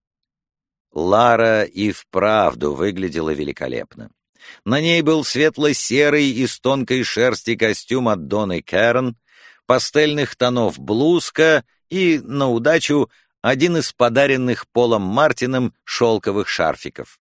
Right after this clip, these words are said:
Она улыбнулась. «Спасибо». «Что мы можем для вас сделать?»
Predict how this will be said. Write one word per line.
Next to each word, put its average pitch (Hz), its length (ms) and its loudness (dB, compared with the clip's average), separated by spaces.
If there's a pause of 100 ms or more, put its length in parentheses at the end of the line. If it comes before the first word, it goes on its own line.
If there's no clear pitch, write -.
(600)
Она 127 280 0
улыбнулась. 101 800 -2 (220)
«Спасибо». - 720 -4 (1400)
«Что 156 440 0
мы 190 120 0
можем 110 480 0
для 101 180 0
вас 80 200 0
сделать?» 73 760 -8